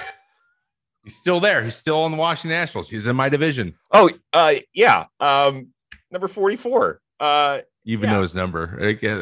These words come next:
Speaker 2: Exactly. Oh my God. You know,
Speaker 1: You
Speaker 2: this is
Speaker 1: did.
Speaker 2: what happens when you sit on the bench and don't talk baseball for two months.
Speaker 1: Exactly.
Speaker 2: All of a sudden you
Speaker 1: I
Speaker 2: sound like a moron.
Speaker 1: You blank.
Speaker 2: You know?
Speaker 1: Um, but yeah, I, I got to meet them through that too, and that was,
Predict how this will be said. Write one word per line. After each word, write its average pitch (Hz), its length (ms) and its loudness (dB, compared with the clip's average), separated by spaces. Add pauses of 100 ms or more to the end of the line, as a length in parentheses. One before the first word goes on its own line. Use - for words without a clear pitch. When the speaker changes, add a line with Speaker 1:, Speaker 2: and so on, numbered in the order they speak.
(360)
Speaker 2:
Exactly. 127 640 -4
Oh 107 60 -14
my 110 160 0
God. 95 360 2
You 127 160 -4
know, 151 60 2
Speaker 1:
You 147 60 2
Speaker 2:
this 170 80 -2
is 170 40 -8
Speaker 1:
did. 165 60 -8
Speaker 2:
what 165 100 -4
happens 147 340 -8
when 117 100 -14
you 110 80 -12
sit 139 180 -4
on 127 100 0
the 120 80 -4
bench 113 260 -2
and 101 80 -14
don't 113 160 -6
talk 113 220 -4
baseball 107 480 -6
for 107 100 -8
two 123 180 -10
months. 85 480 -8
Speaker 1:
Exactly. 95 440 0
Speaker 2:
All - 20 -6
of 110 60 -6
a - 40 -6
sudden 117 140 -2
you 110 120 -6
Speaker 1:
I - 40 -6
Speaker 2:
sound 113 160 0
like 104 120 -2
a 101 60 0
moron. 95 680 -4 (140)
Speaker 1:
You 87 120 -2
blank. 87 320 -4
Speaker 2:
You 87 40 -4
know? 101 300 -2
Speaker 1:
Um, 82 520 -8 (380)
but 101 80 -4
yeah, 117 280 0
I, 92 260 -6
I 98 40 -4
got 104 200 -2
to 107 40 -6
meet 104 200 -2
them 101 200 -2
through 101 140 -6
that 95 240 -4
too, 101 160 -6
and 104 80 -4
that 92 100 -8
was, 87 280 -10